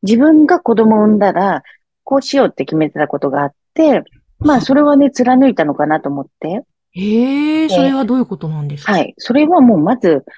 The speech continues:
Speaker 1: あの、自分の子供とはいえ、別個の人間っていうふうにもうまず、あの、思って見てたんですよ、常に。
Speaker 2: うん、うん、うん、うん。
Speaker 1: そう。で、まあ、まだね、本当にゼロ歳から三歳ぐらいまでの間はお母さんにべったりですよ。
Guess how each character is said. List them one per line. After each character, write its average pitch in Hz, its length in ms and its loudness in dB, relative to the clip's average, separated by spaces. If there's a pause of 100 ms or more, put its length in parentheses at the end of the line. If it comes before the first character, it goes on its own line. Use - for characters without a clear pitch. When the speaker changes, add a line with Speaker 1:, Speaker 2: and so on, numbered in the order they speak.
(100)
Speaker 1:
あ 143 200 -4
の、 135 280 -4 (200)
自 196 180 0
分 381 240 4
の 381 100 2
子 311 160 0
供 294 240 4
と 294 140 0
は 180 120 0
い 135 220 -2
え、 139 260 0 (160)
別 - 340 -2
個 320 120 0
の 285 140 2
人 269 260 2
間 240 220 0
っ 277 40 -8 (340)
て 247 60 2
い 254 40 4
う 247 40 0
ふ 233 100 0
う 226 60 4
に 147 140 0
も 165 140 -2
う - 20 0
ま 165 200 0
ず、 120 240 -8 (340)
あ 151 140 -6
の、 131 300 -8 (140)
思 208 180 2
っ 226 40 -2 (220)
て 208 140 2
見 185 160 -2
て 165 120 0
た 139 140 -4
ん 135 40 -4
で 135 120 -8
す - 100 -12
よ、 117 100 -10
常 190 260 0
に。 117 180 -4 (460)
Speaker 2:
う 160 40 -4
ん、 180 40 -2
う - 20 0
ん、 - 20 0
う 170 40 -2
ん、 - 20 -4 (140)
う 165 60 -4 (580)
ん。 131 200 -10 (100)
Speaker 1:
そ - 240 -4
う。 - 40 -10
で、 233 100 2
ま 294 160 4
あ、 - 60 -4 (160)
ま 381 140 0
だ 254 160 0
ね、 180 120 0
本 233 200 2
当 294 120 0
に 285 200 4
ゼ 233 120 2
ロ 262 80 0
歳 320 260 0
か 175 100 -2
ら 160 80 -6
三 185 220 -4
歳 285 180 0
ぐ 370 80 0
ら 392 100 2
い 349 60 2
ま 240 140 2
で 156 100 -6
の 156 100 -4
間 147 260 -2
は 160 100 -2
お 135 80 -6
母 233 140 -2
さ 285 100 -4
ん 233 60 0
に 135 80 -4
べ 151 140 -2
っ - 80 -20
た 208 140 -2
り 262 80 0
で 175 100 -2
す - 140 -20
よ。 - 60 -20